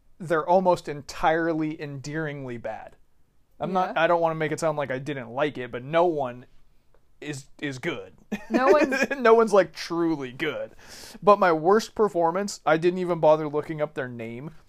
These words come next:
Speaker 1: is the writer. Whoever,
Speaker 2: <laughs>
Speaker 1: whoever wrote this, because here's the problem, and we've kinda touched on this. Everything that is not supposed to be funny about this movie,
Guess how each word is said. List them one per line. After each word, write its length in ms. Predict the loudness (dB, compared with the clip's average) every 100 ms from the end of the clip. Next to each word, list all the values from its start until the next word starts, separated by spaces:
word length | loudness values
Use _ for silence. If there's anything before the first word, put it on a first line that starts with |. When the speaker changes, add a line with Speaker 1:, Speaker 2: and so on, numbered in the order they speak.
| _ _ _ _ _ _ _ -6
Speaker 1:
is 260 | 0 0 0
the 100 | -2
writer. 480 | -2 -4 -6 -16 -20 _ _
Whoever, 280 | -2 0 2
Speaker 2:
<laughs> 80 | 4
Speaker 1:
whoever 440 | 6 6 8 8
wrote 460 | 6 4 4 4 0
this, 280 | -2 0 -2
because 480 | -4 4 4 4 -2
here's 320 | -4 -4 -6
the 80 | -10
problem, 560 | -2 2 2 0 -8
and 120 | -6
we've 160 | -6 -2
kinda 220 | -2 -2
touched 340 | 2 2 2 -2
on 180 | -4 -6
this. 280 | -12 -14 -20 -20 _ _ _ _ _ _ _ _ _ _ _ _ _ -20 _
Everything 840 | 2 2 2 -2 -4 -6 -4 -6 -2
that 160 | -2 0
is 200 | -4 -6
not 440 | 0 2 2 0
supposed 640 | -8 -8 -6 -4 -4 -4
to 60 | -8
be 160 | -6 -6
funny 340 | -6 -6 -4
about 260 | 0 0 0
this 180 | -4
movie, 400 | -6 -8 -8 -12